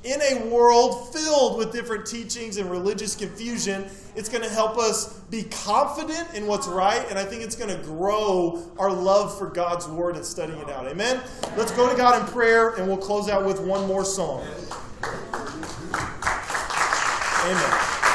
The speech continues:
Let's pray. God, thank you so much. God, thank you for how patient you are with us. God, thank you that through the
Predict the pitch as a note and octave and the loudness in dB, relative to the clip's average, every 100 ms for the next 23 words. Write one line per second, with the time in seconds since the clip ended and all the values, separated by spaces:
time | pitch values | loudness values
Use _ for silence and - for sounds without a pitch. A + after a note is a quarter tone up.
0 | - - - - - - - - - - | 4 4 4 4 6 6 6 4 4 4
1 | - - - - - - - - - - | 4 4 4 4 2 2 4 2 2 0
2 | - - - - A3 A#3 B3+ G#3 - - | 0 0 0 2 2 4 4 4 2 0
3 | - - - - - A3+ B3 - C4 C4+ | 0 0 -4 -4 4 6 6 8 6 6
4 | B3+ - - B3+ B3 B3 B3+ B3 - - | 0 2 6 6 6 6 4 4 2 2
5 | - - - - - - G3 G3+ A#3+ A3+ | -4 -16 -16 -16 -14 0 0 2 0 -2
6 | - G#3+ F#3+ G3+ A3 G3+ A3 G3+ F#3 F3+ | 0 2 2 0 -2 -2 -4 -2 0 0
7 | D#3+ E3 D#3+ C3 - - - - - - | -2 -4 -6 -8 -8 -8 -10 -12 -18 -20
8 | - - - F#3+ F3+ A3 A#3+ A#3+ A#3 G3 | -20 -20 -4 -4 0 0 0 -2 -4 0
9 | G#3 F3+ E3 - - - - - - - | 2 2 0 -10 -16 -18 -18 -20 -16 -8
10 | A3 A#3 A3+ G#3+ - - - - - E3+ | -2 0 2 0 -4 -16 -18 -14 -10 -10